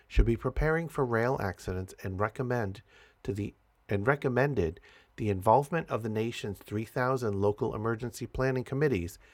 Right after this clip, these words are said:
mandated by Congress in nineteen eighty-six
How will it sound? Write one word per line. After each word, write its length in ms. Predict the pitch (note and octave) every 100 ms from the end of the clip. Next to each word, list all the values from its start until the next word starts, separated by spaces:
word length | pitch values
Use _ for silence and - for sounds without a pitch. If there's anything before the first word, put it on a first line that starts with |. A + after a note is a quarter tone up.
| - _ -
mandated 480 | G#2+ G#2+ A#2 A#2+ A#2
by 140 | A2+
Congress 480 | G#2+ C3+ C#3 C3 -
in 100 | A2+
nineteen 340 | G#2+ G#2+ A#2+
eighty-six 840 | A2 G#2+ G#2 - - - - -